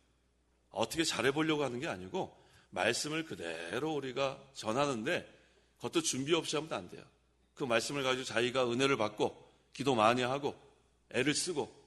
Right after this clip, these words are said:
그 다음에 우리는 도구 역할만 하는 거. 그것을 잘 우리가 기억해야 돼요.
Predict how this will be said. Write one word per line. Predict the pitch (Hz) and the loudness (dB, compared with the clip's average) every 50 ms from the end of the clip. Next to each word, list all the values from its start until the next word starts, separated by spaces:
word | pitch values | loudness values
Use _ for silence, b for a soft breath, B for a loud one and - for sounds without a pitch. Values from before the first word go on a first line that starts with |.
| _ _ _ _ _ _ _ _ _ _ _ | _ _ _ _ _ _ _ _ _ _ _
그 | - 123 | -6 -2
다음에 | 110 139 139 139 139 143 151 147 - - | 2 2 2 2 2 0 -2 -2 -4 -6
우리는 | - 120 123 139 151 151 143 | -8 -6 -6 -4 -4 -6 -4
도구 | - 113 120 120 151 156 | -2 -2 0 2 4 2
역할만 | 147 - - 131 120 113 107 | 2 2 -2 -4 -6 -6 -6
하는 | 101 92 85 - - | -8 -10 -12 -16 -20
거. | - - _ _ _ _ _ _ _ _ _ _ _ _ _ _ _ _ _ _ _ _ | -20 -20 _ _ _ _ _ _ _ _ _ _ _ _ _ _ _ _ _ _ _ _
그것을 | - 117 107 113 113 107 - | -10 -8 -8 -6 -8 -8 -10
잘 | - 92 87 87 98 | -12 -12 -10 -8 -6
우리가 | 107 107 107 110 113 | -6 -4 -4 -6 -6
기억해야 | - - 120 110 - - - | -4 -4 -4 -4 -6 -10 -20
돼요. | - - _ _ | -20 -20 _ _